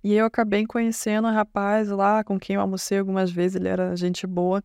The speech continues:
que também era alemão, também dava aula de alemão pras crianças. A gente não ganhava nenhum dinheiro com isso, mas a gente conhecia pessoas novas e,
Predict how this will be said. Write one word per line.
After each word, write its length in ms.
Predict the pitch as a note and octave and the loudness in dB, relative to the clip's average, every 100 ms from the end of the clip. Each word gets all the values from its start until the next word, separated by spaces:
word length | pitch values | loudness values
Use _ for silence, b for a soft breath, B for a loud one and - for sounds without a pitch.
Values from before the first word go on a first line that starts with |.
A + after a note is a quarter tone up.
| - | -4
que 220 | - G#3+ | -2 -2
também 400 | - G3+ F#3 F3 | 0 0 2 0
era 140 | F3 | 0
alemão, 480 | F#3 G#3 G#3+ A#3 A#3+ | 0 2 2 2 0
também 320 | A3 G3 G3 | -2 -2 -2
dava 260 | F#3+ F#3 F#3 | -4 -2 0
aula 200 | F3+ F#3 | 2 0
de 240 | F#3 F#3+ - | 0 -2 -2
alemão 460 | G3 G3 G3+ A3 | -2 0 2 2
pras 220 | A3 G3 | 0 -4
crianças. 500 | - A#3 A#3 B3+ C4+ C#4 | -4 -2 0 0 -2 -4
A 40 | |
gente 200 | F#3+ G3 | -2 -2
não 100 | G3+ | -2
ganhava 300 | F#3+ F#3 F3+ | 0 2 2
nenhum 160 | F3 F3+ | 0 -2
dinheiro 260 | F3+ F3+ F#3 | -2 -2 0
com 140 | B3 | 0
isso, 160 | C4 - | -2 -2
mas 140 | D4+ | -4
a 40 | C#4 | -2
gente 180 | C#4 | -2
conhecia 420 | - C4 B3+ B3 G#3+ | 0 0 0 0 0
pessoas 400 | G#3+ - A3+ A3 | -2 -2 -2 2
novas 360 | A3+ C#4 D4+ - | 2 2 0 0
e, 260 | B3+ E4+ | 0 2